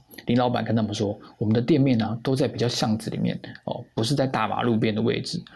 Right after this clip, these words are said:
然后呢，别人的，的这个店面走道都很宽敞，但是因为呢，我们必须要维持一个最低价，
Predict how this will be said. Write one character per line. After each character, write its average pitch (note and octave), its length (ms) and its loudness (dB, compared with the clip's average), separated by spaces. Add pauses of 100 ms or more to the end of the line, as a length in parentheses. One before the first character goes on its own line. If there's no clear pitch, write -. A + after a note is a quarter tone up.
(160)
然 B2+ 160 0
后 D#3 160 4
呢， C3 100 4
别 C#3 220 2
人 D3+ 140 4
的， D#3 80 4
的 D3 380 2 (120)
这 D#3 80 2
个 C3+ 160 2
店 C#3 260 2
面 C3+ 260 2 (100)
走 G2+ 200 -2
道 A2+ 180 -2
都 A2 140 0
很 G#2+ 140 -4
宽 G2+ 220 -6
敞， - 240 -6
但 D#3+ 120 0
是 D#3 160 0
因 D#3+ 140 6
为 D3 140 4
呢， A#2+ 120 2
我 A2+ 160 -2
们 A#2+ 120 -2
必 B2+ 120 2
须 A#2+ 180 -2
要 A2+ 100 2
维 A2+ 180 -2
持 - 200 -4
一 F2+ 60 -4
个 A2 100 -2
最 - 260 0
低 G#2+ 200 -2
价， C3 220 -4